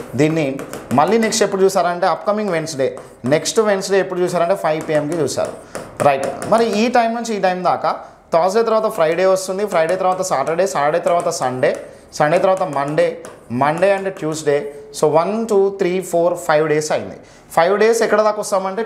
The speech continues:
ట్యూస్డే సిక్స్ ఏఎం దాకే వస్తాం. మనకు కావాల్సింది వెన్స్‌డే ఫైవ్ పిఎం. మళ్ళీ నెక్స్ట్ డే వెన్స్‌డే కూడా తీసుకోవాలి కదా. చూడండి, వన్, టూ, త్రీ, ఫోర్, ఫైవ్, సిక్స్ డేస్ ఉంది. సిక్స్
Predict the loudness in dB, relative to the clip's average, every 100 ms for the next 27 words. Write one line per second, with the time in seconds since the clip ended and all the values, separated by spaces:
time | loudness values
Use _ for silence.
0 | -2 0 2 2 0 -4 -4 0 -2 -2
1 | -2 -2 -2 0 0 2 0 0 -4 -2
2 | -2 -2 0 0 -2 -6 -10 -12 -16 -16
3 | -2 2 2 2 2 2 0 0 0 2
4 | 0 -2 -4 0 2 0 -4 -8 -18 _
5 | -2 0 2 0 0 -4 -2 0 2 0
6 | 0 0 0 -2 0 2 2 2 0 -2
7 | -4 -6 0 2 2 0 -6 -8 -12 -20
8 | -12 0 0 2